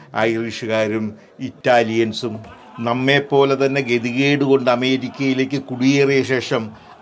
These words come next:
അവർ പണിതീർത്ത ദേവാലയങ്ങളാണ് ഇന്ന് വെയർഹൗസുകളായും ബാറുകളായും പ്രേതാലയങ്ങളായും മാറിയിരിക്കുന്നത്. നിങ്ങൾ എന്താന്ന് വെച്ചാൽ നീ ചെയ്യുക. നിങ്ങളുടെ രാഷ്ട്രീയം, നിങ്ങളുടെ പണം,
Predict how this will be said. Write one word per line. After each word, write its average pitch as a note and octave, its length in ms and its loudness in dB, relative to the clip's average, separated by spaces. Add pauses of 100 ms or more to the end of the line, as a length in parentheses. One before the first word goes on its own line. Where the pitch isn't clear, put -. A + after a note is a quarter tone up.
അവർ A2+ 280 -2 (140)
പണിതീർത്ത A#2 560 -2
ദേവാലയങ്ങളാണ് A2 1200 0 (200)
ഇന്ന് A#2+ 420 -2 (260)
വെയർഹൗസുകളായും G#2+ 1300 0 (260)
ബാറുകളായും G#2+ 1080 0 (340)
പ്രേതാലയങ്ങളായും A2 1120 0
മാറിയിരിക്കുന്നത്. G2+ 840 -6 (440)
നിങ്ങൾ B2 300 4
എന്താന്ന് D3 440 6
വെച്ചാൽ D#3+ 200 4
നീ D#3 160 4
ചെയ്യുക. G#2+ 500 0 (200)
നിങ്ങളുടെ A#2+ 520 2
രാഷ്ട്രീയം, C#3+ 640 2
നിങ്ങളുടെ A#2 440 0
പണം, A#2+ 420 0